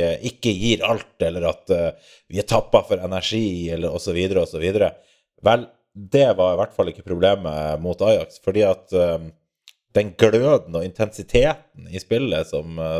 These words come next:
som de utviste da, den, eh, den, eh, er det lenge siden jeg har sett sist, eh, på samme nivå i hvert fall. Og, eh, Håkon Evjen som spiss, det høres jo kanskje rart ut i utgangspunktet, men dæven, det,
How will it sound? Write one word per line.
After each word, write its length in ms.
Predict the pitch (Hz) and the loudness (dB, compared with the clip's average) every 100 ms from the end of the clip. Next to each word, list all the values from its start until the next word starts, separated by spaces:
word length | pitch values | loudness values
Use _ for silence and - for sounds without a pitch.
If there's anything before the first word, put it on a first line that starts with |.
| 82 | -6
som 160 | 82 | -8
de 240 | 85 87 104 | -8 -6 -8
utviste 320 | 87 - 80 | -8 -8 -2
da, 140 | 95 80 | 0 2
den, 240 | 87 127 131 | -2 -4 -8
eh, 320 | 67 64 62 - _ _ _ _ _ _ _ | -6 -4 -6 -8 _ _ _ _ _ _ _
den, 480 | - 80 117 120 135 | -16 0 0 0 -4
eh, 380 | 131 123 123 110 | -6 -4 -2 0
er 40 | 139 | 2
det 120 | 131 113 | 4 4
lenge 260 | 113 131 143 | 2 -2 -4
siden 160 | - | -4
jeg 80 | 85 | -2
har 80 | 85 | 0
sett 220 | 101 92 | -2 0
sist, 320 | 135 143 - - - _ | -4 -4 -14 -20 -20 _
eh, 600 | - 87 85 87 85 85 80 | -2 0 0 0 0 -2 -2
på 160 | - 101 | 0 0
samme 200 | 104 110 | 2 0
nivå 220 | 107 120 110 | 2 4 4
i 60 | |
hvert 160 | 82 80 | 2 -4
fall. 140 | 76 - _ _ _ _ _ | -4 -6 _ _ _ _ _
Og, 220 | 98 104 101 | 2 6 6
eh, 460 | 95 92 92 87 87 | 4 4 2 0 2
Håkon 320 | 101 113 120 92 | 0 0 -2 0
Evjen 300 | 117 214 127 | -2 -2 -6
som 140 | 95 | -10
spiss, 400 | 90 196 262 - | -4 -2 -2 -8
det 220 | - 147 139 | -4 0 2
høres 380 | 135 185 220 - | 2 2 -2 -4
jo 80 | 98 | -6
kanskje 280 | 110 107 98 | -4 0 0
rart 180 | 165 | 0
ut 120 | 95 - | -4 -8
i 80 | |
utgangspunktet, 520 | 117 196 190 196 190 85 | -8 -8 -6 -6 -4 -4
men 200 | 92 90 - | -4 -10 -10
dæven, 460 | - - 101 90 95 | -10 -6 -4 -2 0
det, 300 | 151 135 | 0 0